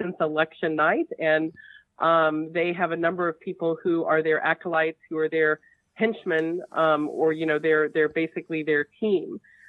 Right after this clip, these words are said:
that are now in key positions within the administration. And one of those people is obviously Mike Pence, who, um,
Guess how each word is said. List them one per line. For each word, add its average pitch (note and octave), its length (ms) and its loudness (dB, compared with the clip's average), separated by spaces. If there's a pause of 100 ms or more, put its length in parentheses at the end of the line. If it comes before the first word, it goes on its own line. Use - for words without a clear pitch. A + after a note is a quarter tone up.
(120)
that F3 120 4
are E3 80 4
now D#3+ 260 2
in D#3 120 0 (120)
key G#3 120 -4
positions D#3+ 600 -6
within D#3 400 2
the D3+ 100 2
administration. D#3 720 0
And D#3 160 2 (300)
one G#3 160 2
of G3 60 4
those F3 220 2
people E3 340 -2
is D#3 100 2
obviously D#3 420 -2
Mike D3 240 -4 (160)
Pence, F#3+ 300 0 (140)
who, D#3 300 -2 (440)
um, D#3+ 400 2